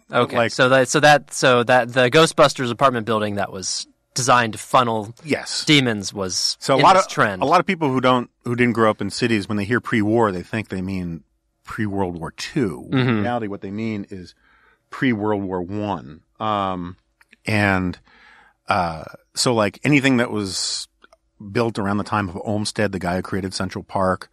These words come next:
Speaker 2: Um, he created the, one of the first planned communities in Baltimore, which has these amazing houses in it. Um, but in Barcelona, just house after house after, I mean, a building after building on a block after block after block. There was a law in Barcelona for a long time that every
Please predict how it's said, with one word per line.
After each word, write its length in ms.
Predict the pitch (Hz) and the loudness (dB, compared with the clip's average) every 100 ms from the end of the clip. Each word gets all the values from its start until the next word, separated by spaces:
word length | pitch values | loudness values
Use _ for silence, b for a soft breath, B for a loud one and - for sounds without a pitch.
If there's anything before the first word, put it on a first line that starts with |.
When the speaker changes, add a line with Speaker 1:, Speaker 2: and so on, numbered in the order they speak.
| b b b b - | b b b b -4
Speaker 2:
Um, 440 | 95 87 85 85 | 0 0 -2 -6
he 80 | - | -10
created 260 | 104 117 95 | -4 -2 -2
the, 60 | |
one 100 | 98 | -4
of 40 | 101 | -6
the 60 | |
first 380 | 90 113 104 - | -4 -2 -2 -6
planned 280 | - 101 101 | -8 -6 -6
communities 600 | - 98 95 98 98 95 | -6 -6 -6 -4 -6 -6
in 320 | - 95 85 | -10 -10 -10
Baltimore, 760 | 71 85 95 107 101 104 101 98 _ _ - | -8 -6 -4 -4 -2 2 2 0 _ _ -8
which 100 | 113 | -4
has 140 | 104 | -4
these 160 | 90 90 | -6 -10
amazing 480 | - - 95 95 92 | -8 -4 -4 -4 -4
houses 420 | 101 92 107 90 | -6 -6 -8 -8
in 80 | 95 | -8
it. 140 | 95 - B B B B - | -10 -14 B B B B 0
Um, 220 | 107 98 | 0 2
but 100 | 120 | 2
in 100 | 113 | 4
Barcelona, 460 | 131 139 156 160 110 | 4 4 4 2 0
just 180 | - | -4
house 460 | - - 147 151 - - | -6 -2 0 0 0 0
after 260 | 107 - | -2 -2
house 460 | - - 127 127 - - | -10 -4 -2 0 -2 -6
after, 360 | 104 - 90 - | -8 -6 -8 0
I 40 | |
mean, 80 | 120 | 2
a 20 | |
building 300 | 113 139 156 | 4 4 4
after 160 | 135 113 | 2 0
building 240 | 117 113 | 0 0
on 80 | 107 | 0
a 40 | 92 | 2
block 300 | 113 117 113 | 4 4 2
after 160 | - | -4
block 240 | 98 101 - | -2 0 0
after 120 | 98 | -2
block. 200 | 95 - B B B B B | 0 0 B B B B B
There 140 | 113 | -2
was 100 | 104 | 0
a 40 | 92 | 0
law 360 | 92 95 113 | 0 2 4
in 60 | 120 | 6
Barcelona 420 | 113 113 123 117 | 4 2 0 -2
for 100 | 110 | -2
a 40 | |
long 140 | 107 107 | -2 0
time 180 | 113 107 | -2 -2
that 120 | 95 | -2
every 400 | 104 104 110 101 | -4 -2 0 0